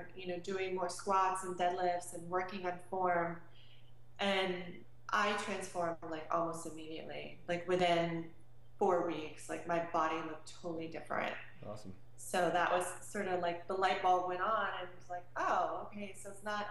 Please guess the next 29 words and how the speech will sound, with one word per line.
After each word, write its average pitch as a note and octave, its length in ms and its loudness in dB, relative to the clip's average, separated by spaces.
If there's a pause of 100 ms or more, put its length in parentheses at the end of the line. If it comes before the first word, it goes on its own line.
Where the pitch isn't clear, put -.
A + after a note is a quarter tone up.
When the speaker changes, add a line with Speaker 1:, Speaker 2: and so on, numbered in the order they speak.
Speaker 1:
about F3+ 420 0 (720)
how G#3 260 0
much B3+ 320 0
you A#3 140 -2
do, F#3 380 0
but F#3+ 120 -4
how G3 520 2
efficiently G#3 480 -6
you F3+ 140 -6
work." E3 540 -2
Speaker 2:
Right. A#2+ 260 10
Speaker 1:
And E3 140 -4 (340)
so - 200 -6
that F3+ 200 4
was F3+ 100 -2
sort F3+ 220 -2
of, E3+ 120 -2 (960)
you G3 140 -4
know, E3 140 -2 (360)
an, F#3 160 -6 (760)
my F#3 220 2
revelation F3+ 840 4
of, E3 240 0
and G3+ 160 4
my A3 120 6
introduction C4 560 2
into A3+ 180 0
strength F#3+ 380 -4
training. D#3+ 260 -4